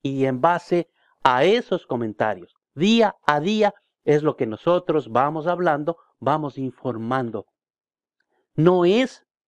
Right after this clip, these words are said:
una opinión, no es una adivinanza, es lo que está pasando en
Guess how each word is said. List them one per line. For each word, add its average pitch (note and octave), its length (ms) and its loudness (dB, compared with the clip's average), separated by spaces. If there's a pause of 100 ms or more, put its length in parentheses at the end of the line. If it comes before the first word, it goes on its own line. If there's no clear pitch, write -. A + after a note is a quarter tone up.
(160)
una D#3 320 2
opinión, A#2 760 -6 (380)
no E3+ 320 2
es A#3 460 -2
una C#3 380 0
adivinanza, A#2 800 -4 (360)
es A3 440 4
lo C#3+ 240 2
que C3 100 -10
está F#3 380 0
pasando D3+ 680 -2 (400)
en F#3 380 2